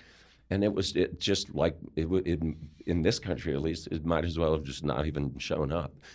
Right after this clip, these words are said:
So I see something like that, and, and that was a movie where I th-, where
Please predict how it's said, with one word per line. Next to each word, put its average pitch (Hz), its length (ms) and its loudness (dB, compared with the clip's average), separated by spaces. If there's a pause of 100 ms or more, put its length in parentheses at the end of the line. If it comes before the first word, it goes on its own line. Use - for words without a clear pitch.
(260)
So 147 180 8
I 127 80 12
see 151 160 4
something 127 260 8
like 104 180 6
that, 117 340 6
and, 98 260 6
and 101 160 8
that 120 160 8
was 120 220 10
a - 20 8
movie 95 240 8
where 80 160 6
I 78 60 6
th-, - 320 -12
where 78 420 4